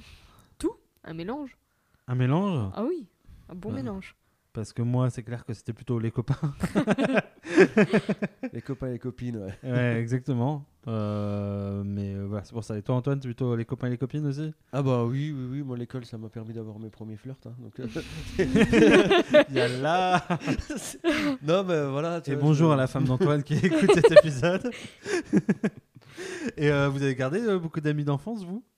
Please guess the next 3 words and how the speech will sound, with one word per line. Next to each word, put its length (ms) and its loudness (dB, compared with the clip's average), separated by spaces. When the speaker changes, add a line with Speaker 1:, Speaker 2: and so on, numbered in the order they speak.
Speaker 1:
Oui, 360 -6
beaucoup. 340 -10
Plus 400 -12